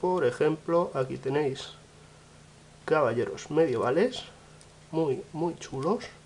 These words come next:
Suelen venir en gris y en negro. Y además, pues como son caballeros, como su propio nombre indica, pues suelen venir con su caballito. Vale, algo muy típico de los años ochenta,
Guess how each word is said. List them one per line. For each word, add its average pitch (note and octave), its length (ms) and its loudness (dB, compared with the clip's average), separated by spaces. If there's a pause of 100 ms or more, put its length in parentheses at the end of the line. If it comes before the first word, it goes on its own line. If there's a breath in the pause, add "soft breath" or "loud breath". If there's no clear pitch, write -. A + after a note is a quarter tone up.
(640 loud breath)
Suelen B2 260 8
venir A#2 200 2
en B2+ 140 -2
gris C3 280 -4
y E3+ 120 2
en A#2 180 -2
negro. E3+ 420 0 (1600 loud breath)
Y B2+ 140 0
además, A#2+ 420 4
pues - 220 -8
como - 260 -8
son A2+ 480 -2
caballeros, C#3 560 4
como - 220 -8
su - 80 -14
propio C3 360 -6
nombre C3+ 280 0
indica, F3 400 2
pues F3 180 -2
suelen C3+ 340 2
venir D3 460 0
con E3 260 4
su - 160 -8
caballito. - 520 -6 (1500 loud breath)
Vale, B2 360 4 (220)
algo D3+ 220 8
muy C3 560 6
típico B2 560 2
de A#2+ 80 4
los A#2 200 2
años A#2 320 0
ochenta, C#3 600 4